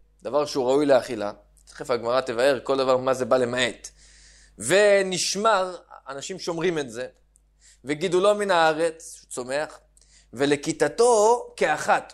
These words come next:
בפעם אחת הכל בשל ואפשר לקצור את הכל, בפעם אחת. ומכניסו לקיום, אפשר להכניס את זה למחסן, כי זה עמיד, זה נשמר. כל ה-, כל הדברים האלה, אם יש לך דבר שיש בו את כל התנאים האלה, הוא חייב בפאה. מה זה בא למעט?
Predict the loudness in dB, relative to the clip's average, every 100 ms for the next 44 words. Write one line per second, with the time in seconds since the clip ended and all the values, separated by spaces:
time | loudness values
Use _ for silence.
0 | -10 -2 0 0 -2 -4 -4 -4 -4 -2
1 | -2 -2 -2 -4 -2 -2 -2 -2 -2 -2
2 | 0 0 0 -2 -2 -4 -8 -12 -14 _
3 | _ -20 -14 -4 -2 -2 -2 2 4 2
4 | 0 0 0 0 0 0 0 -6 -4 -2
5 | -2 -2 0 0 -4 -14 -10 -6 -4 -4
6 | -6 _ _ _ _ _ _ _ _ -14
7 | -8 0 0 0 -2 -4 -4 0 2 2
8 | -2 -10 -20 -20 -20 -20 -20 0 2 2
9 | 0 -4 -2 0 0 0 -2 -2 0 0
10 | -2 -8 -6 -6 -2 0 4 2 0 -2
11 | -2 0 2 2 0 -2 -2 0 2 4
12 | 2 0 0 2 4 4 4 0 -6 -6
13 | -6 -10 -18 -20 _ -20 -20 -10 -6 -6
14 | -4 -4 -4 -6 -12 -16 -18